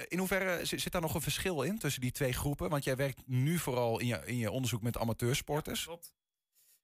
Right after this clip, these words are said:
Speaker 2: Daar zit zeker een verschil in. Want, eh, je moet je voorstellen, eh, profspelers, nou, die komen 's morgens om, eh, negen uur binnen. En die gaan elke dag rond, eh, half drie weer naar huis. En die hebben een heel programma, eh, bij ons waarin ze krachttraining doen, waarin ze naar het veld gaan. Maar juist,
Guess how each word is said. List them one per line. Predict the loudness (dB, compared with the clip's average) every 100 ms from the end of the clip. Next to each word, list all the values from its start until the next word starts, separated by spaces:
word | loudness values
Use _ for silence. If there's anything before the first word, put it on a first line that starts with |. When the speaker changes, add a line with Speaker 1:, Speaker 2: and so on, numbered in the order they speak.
| _
Speaker 2:
Daar | -8
zit | -4
zeker | -2 -4 -4
een |
verschil | -6 -4 -2 -2
in. | -4 -4
Want, | -4 -2
eh, | 0 0
je | 0
moet | -2
je | -4
voorstellen, | -4 -2 0 0 2 2 2 0 -2
eh, | -4
profspelers, | -4 -6 -2 -2 -2 -4 -6 -8
nou, | -12
die | -10
komen | -4 -2 -2
's |
morgens | 0 0 0 -2
om, | -2 0
eh, | 0
negen | 0 0 0
uur | 0
binnen. | 2 0 -4 -10 _ _ _ _
En | -4
die | -2
gaan | 0 0
elke | -2 -2
dag | -2 -2 -4
rond, | -6 -4 -4
eh, | -2
half | 0 -2
drie | -2 -2
weer | -2
naar | 0
huis. | -2 -2
En | -6
die |
hebben | -6 -4
een | -2
heel | -4
programma, | -4 -2 0 0 -2 -8 _
eh, | -6
bij | -2 0
ons | -2 -2
waarin | 0 0
ze | -2
krachttraining | -4 -6 -4 -2 -2 0
doen, | -2 0
waarin | 0 0
ze | 0
naar | -2
het | 0
veld | 0 -2
gaan. | -2 -4 -4 -10 _ _ _ _
Maar | -6
juist, | -2 -2 -2 -8